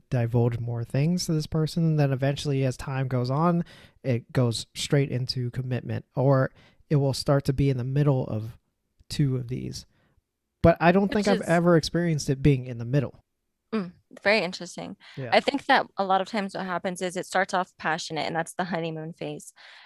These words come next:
Speaker 2: And then obviously intimacy comes as you get to know someone, and then the commitment comes. And I think that sometimes when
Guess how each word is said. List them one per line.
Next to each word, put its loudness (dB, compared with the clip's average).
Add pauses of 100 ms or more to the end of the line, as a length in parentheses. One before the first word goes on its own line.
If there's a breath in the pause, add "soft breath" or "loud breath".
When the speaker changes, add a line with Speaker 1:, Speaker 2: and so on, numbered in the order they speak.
Speaker 2:
And 0
then 0 (100)
obviously -4
intimacy -6
comes -8
as -6
you -6
get -8
to -8
know 2
someone, -6 (320 soft breath)
and 0
then 4
the 2
commitment -12
comes. -14 (300 loud breath)
And 2
I 6
think -2
that 0
sometimes -4 (280)
when -6